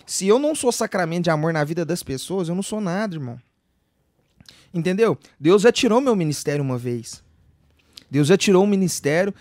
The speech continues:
me deixou eu ficar sem pregar durante um tempo, cara. Por quê? Porque eu precisava de ser formado.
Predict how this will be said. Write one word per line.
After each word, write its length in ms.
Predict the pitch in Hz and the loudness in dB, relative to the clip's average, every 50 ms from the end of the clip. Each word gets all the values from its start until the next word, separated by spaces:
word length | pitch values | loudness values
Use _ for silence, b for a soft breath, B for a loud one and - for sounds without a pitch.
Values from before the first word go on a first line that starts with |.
| b b b - | b b b -8
me 100 | 143 147 | -6 -2
deixou 400 | 151 156 147 - - - 170 185 | 0 0 0 -2 -2 -2 0 0
eu 60 | 196 | 0
ficar 300 | 180 - 175 - - 156 | 0 -2 -6 -6 -4 -4
sem 200 | 151 - 175 175 | -4 -4 -6 -6
pregar 360 | 175 - 175 147 127 143 151 | -6 -6 -6 -4 -2 -4 -4
durante 400 | 147 147 147 147 170 170 - - | -4 -4 -4 -6 -6 -6 -8 -8
um 80 | 214 220 | -10 -10
tempo, 340 | 233 - 160 175 214 220 - | -8 -8 -8 -8 -8 -8 -10
cara. 220 | - - - 131 - _ _ _ _ _ _ _ _ _ _ _ _ b b b b b _ | -12 -16 -16 -16 -20 _ _ _ _ _ _ _ _ _ _ _ _ b b b b b _
Por 100 | - 202 | -6 0
quê? 140 | - 226 190 | 2 2 2
Porque 140 | 160 - 214 | 4 4 2
eu 40 | |
precisava 340 | 196 - - 185 220 214 220 | 2 2 0 2 4 4 4
de 60 | 196 | 2
ser 140 | - - 233 | 0 -2 -2
formado. 600 | 196 - 233 247 262 233 196 202 233 226 151 - | -2 0 -2 -2 0 -2 -2 -4 -4 -4 -6 -10